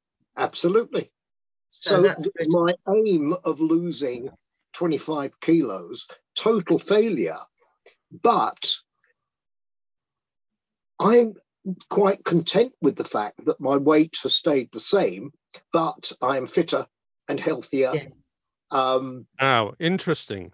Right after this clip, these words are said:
Speaker 3: right? I'm gonna try a clever transition. May not work, <laughs> right? Here we
Speaker 2: Well,
Speaker 3: go.
Speaker 2: right.
Speaker 3: I'm gonna
Speaker 1: we
Speaker 3: try
Speaker 1: can't
Speaker 3: for
Speaker 1: hear
Speaker 3: it.
Speaker 1: you. We can't
Speaker 3: I'm
Speaker 1: hear
Speaker 3: gonna,
Speaker 1: you.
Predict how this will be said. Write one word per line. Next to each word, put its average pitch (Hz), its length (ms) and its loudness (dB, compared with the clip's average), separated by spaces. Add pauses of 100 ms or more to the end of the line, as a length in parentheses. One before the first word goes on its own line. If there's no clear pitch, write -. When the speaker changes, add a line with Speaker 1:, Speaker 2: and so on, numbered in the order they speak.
Speaker 3:
right? 113 260 -2 (120)
I'm 139 200 -2
gonna 143 200 -6
try 123 300 -2
a 107 160 -4
clever 123 400 -4
transition. 101 720 -10 (480)
May 123 260 0
not 123 220 -2
work, 123 560 0 (100)
<laughs> - 180 -14
right? 156 260 2 (160)
Here 135 140 2
we 135 80 4
Speaker 2:
Well, - 20 2
Speaker 3:
go. 110 240 2
Speaker 2:
right. 185 280 -2 (360)
Speaker 3:
I'm 127 100 -4
gonna 127 140 6
Speaker 1:
we - 60 -2
Speaker 3:
try 156 200 4
Speaker 1:
can't 143 120 0
Speaker 3:
for 170 120 2
Speaker 1:
hear 113 100 2
Speaker 3:
it. - 60 -8 (120)
Speaker 1:
you. - 140 -20
We 151 80 -10
can't 147 280 -4
Speaker 3:
I'm 123 80 -2
Speaker 1:
hear 127 80 2
Speaker 3:
gonna, 110 100 0
Speaker 1:
you. 104 120 -6